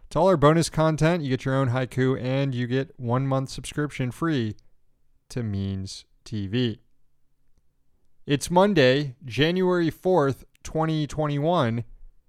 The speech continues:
Here's the news. The U S Justice Department suffered a defeat in a London courtroom Monday morning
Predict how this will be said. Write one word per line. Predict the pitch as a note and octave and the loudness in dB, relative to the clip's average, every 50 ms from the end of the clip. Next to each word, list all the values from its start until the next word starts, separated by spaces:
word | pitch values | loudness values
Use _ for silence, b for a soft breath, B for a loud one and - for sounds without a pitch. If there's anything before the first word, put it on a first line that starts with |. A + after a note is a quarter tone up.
| _ | _
Here's | _ - F#3+ E3 A#2+ G#2 G2+ G2+ - - - _ - _ _ _ _ | _ 0 2 2 4 2 0 -4 -8 -12 -16 _ -20 _ _ _ _
the | E3 E3 | -2 0
news. | D#3+ C3 G#2+ G#2 - - - - - - - - - - _ - _ _ _ _ _ _ _ _ _ _ _ _ _ _ _ _ _ _ _ | 2 0 0 -2 -6 -12 -16 -16 -18 -20 -20 -20 -20 -20 _ -20 _ _ _ _ _ _ _ _ _ _ _ _ _ _ _ _ _ _ _
The | C3+ D3+ | 6 8
U | F3+ F#3 | 10 10
S | F3+ D#3 - | 10 8 4
Justice | - - F3 G3 F3+ - - A3 F#3 - | 4 4 4 4 4 4 0 -2 -2 -2
Department | - A#2+ A2 C3+ B2+ B2 B2 A#2+ A#2+ A2+ A2 | -4 -2 2 4 4 4 4 2 -2 -2 -2
suffered | - - C#3 B2 - C#3 C3 | 0 0 0 2 2 2 2
a | B2+ | 2
defeat | A2+ G2 A2+ - - - F#3+ G3+ F#3+ D#3 C#3+ - _ | 0 0 -2 -4 -2 -2 0 2 2 0 -2 -4 _
in | - B2+ | -6 -4
a | B2 A#2+ | -2 0
London | A#2 C#3 D3+ D#3+ D3+ C3+ A2+ | 2 2 2 2 2 0 0
courtroom | - - E3 F#3 E3+ C3+ D#3 C3+ A2+ A2 | 0 0 0 0 0 0 -2 -2 -2 0
Monday | G#2+ G#2+ G#2 G#2 G#2 G2+ | 0 -2 0 0 -2 -2
morning | G2+ G2+ G2+ G#2 G#2+ A#2 C3+ D#3 D#3+ | -2 -2 -2 -2 -2 0 -2 -2 -2